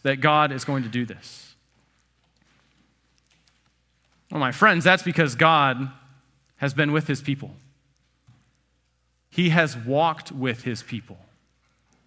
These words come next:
God has been a shepherd to his people, and he has redeemed his people. God came to this earth as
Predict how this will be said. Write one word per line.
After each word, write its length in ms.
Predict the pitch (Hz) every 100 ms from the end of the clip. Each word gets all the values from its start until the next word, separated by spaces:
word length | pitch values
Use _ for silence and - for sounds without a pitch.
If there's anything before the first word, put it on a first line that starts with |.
| _ _ _ _ _ _ _ _ _
God 300 | - 156 165
has 260 | 151 147 139
been 180 | 143 131
a 100 | 117
shepherd 520 | - 180 165 143 117
to 120 | -
his 200 | 110 113
people, 380 | 113 117 117 113
and 160 | 123 120
he 240 | 147 139
has 260 | 123 127 107
redeemed 840 | 113 98 120 147 117 98 90 - _ _ _ _ _ _
his 180 | 120 117
people. 360 | 131 113 85 - _ _ _ _ _ _ _ _ _ _ _ _ _ _ _ _ _ _ _ _ _ _ _ _ _ -
God 320 | 147 180 165
came 320 | - 180 175
to 100 | 165
this 220 | 147 139 156
earth 380 | 160 151 120
as 680 | 147 143 131 113 - -